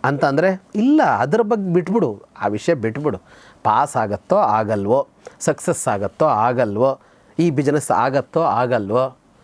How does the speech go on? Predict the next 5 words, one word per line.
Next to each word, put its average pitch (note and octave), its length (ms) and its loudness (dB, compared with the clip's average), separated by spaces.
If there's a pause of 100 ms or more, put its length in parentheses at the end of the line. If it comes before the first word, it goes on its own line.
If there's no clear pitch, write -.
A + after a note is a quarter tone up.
(160)
ಮಾಡು, A2+ 500 -2 (300)
ಕೆಲಸ D#3 520 0
ಮಾತ್ರ A3+ 340 2
ಸರಿಯಾಗಿ B2 420 0
ಮಾಡು - 420 -14